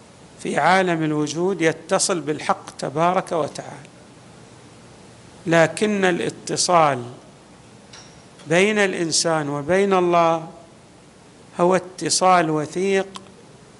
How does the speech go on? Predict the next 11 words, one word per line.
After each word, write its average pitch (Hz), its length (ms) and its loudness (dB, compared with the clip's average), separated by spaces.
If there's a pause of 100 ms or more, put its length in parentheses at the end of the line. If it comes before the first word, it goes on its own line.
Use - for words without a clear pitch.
(440)
باعتبار 170 920 0 (960)
أن 190 260 -2
الله 170 400 -2
استخلف 170 760 -4
الإنسان 202 760 -2 (1120)
على 170 220 4
هذا 170 400 0
الكون، 143 480 -2 (960)
جعله 190 580 0
خليفته، 175 800 -4 (1900)
ولذلك 180 800 4